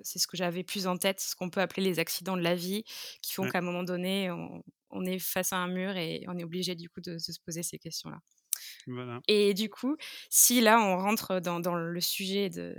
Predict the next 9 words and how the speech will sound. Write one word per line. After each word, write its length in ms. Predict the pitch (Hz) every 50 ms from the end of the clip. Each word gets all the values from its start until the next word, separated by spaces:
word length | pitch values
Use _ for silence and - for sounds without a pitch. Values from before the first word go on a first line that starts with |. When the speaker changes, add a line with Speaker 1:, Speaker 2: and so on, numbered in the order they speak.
| - -
Speaker 1:
de 120 | 170 170 180
notre 160 | 175 180 175
discussion 440 | 170 175 - - 202 - - 214 214
qui 140 | 214 - 190
est 120 | 185 185
par 160 | 185 - 180
rapport 220 | 165 170 - 190 180
à 40 |
l'entrepreneuriat, 880 | 175 175 170 - - 180 - - - 202 190 180 175 185 190 202 240